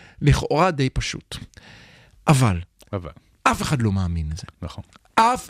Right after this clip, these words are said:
Speaker 1: אחד לא מאמין לזה. ואני חושב שזה אומר על שני דברים.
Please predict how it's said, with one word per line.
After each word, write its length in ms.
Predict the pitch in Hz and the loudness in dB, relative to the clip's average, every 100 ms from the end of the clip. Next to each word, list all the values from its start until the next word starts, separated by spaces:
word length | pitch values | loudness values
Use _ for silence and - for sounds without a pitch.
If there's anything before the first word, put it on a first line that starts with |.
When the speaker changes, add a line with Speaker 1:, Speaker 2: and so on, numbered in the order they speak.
| - | -2
Speaker 1:
אחד 440 | 180 120 185 185 180 185 - | 0 2 0 0 -2 -4 0
לא 380 | 165 165 175 - | 0 0 -2 -4
מאמין 540 | 156 135 127 123 104 | -4 -2 0 0 0
לזה. 180 | 87 95 - _ _ - - - | -4 -10 -16 _ _ -20 -20 2
ואני 120 | 156 | 4
חושב 280 | 160 170 294 | 4 0 -2
שזה 140 | 233 240 | -2 -2
אומר 180 | 190 175 | -2 -2
על 60 | |
שני 320 | 143 - 147 | -2 0 0
דברים. 300 | 131 110 92 | -2 -4 -6